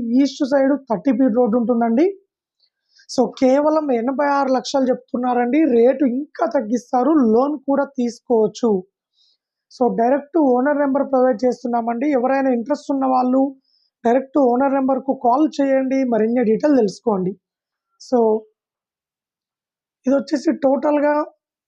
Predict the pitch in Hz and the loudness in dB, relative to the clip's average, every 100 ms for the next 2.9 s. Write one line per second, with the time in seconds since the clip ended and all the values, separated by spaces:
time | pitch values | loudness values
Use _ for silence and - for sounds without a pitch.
0 | _ 240 190 240 311 - 285 269 294 - | _ -6 -2 -2 -2 -2 -2 0 -2 0
1 | 269 262 - 254 226 240 220 247 226 208 | 0 -2 -2 -2 2 2 0 -2 -2 -4
2 | - - 233 220 214 220 214 208 277 | -6 -6 -2 0 0 0 0 2 0